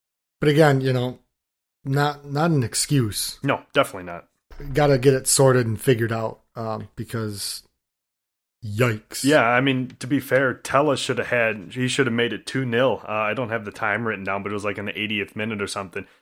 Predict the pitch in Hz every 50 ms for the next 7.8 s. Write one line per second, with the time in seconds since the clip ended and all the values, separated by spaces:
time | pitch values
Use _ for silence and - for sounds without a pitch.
0 | _ _ - 113 110 110 110 107 104 110 127 117 - 120 113 110 110 107 107 110
1 | 110 101 - 117 107 104 98 101 95 87 101 104 107 110 107 - - 120 101 110
2 | 98 - - - - 127 123 127 123 110 120 123 123 - 123 117 110 104 98 113
3 | 123 120 127 120 - - - - - 123 127 127 123 117 110 98 - - - 131
4 | 123 127 123 107 - - - 127 131 123 117 110 107 110 107 - - _ _ _
5 | _ - 104 117 127 127 123 - 127 110 - - - 131 135 131 - - - -
6 | 131 123 127 131 127 113 107 107 104 95 87 - - 143 123 120 - - 127 120
7 | - - 107 - - - 120 127 135 127 - - 98 95 95 95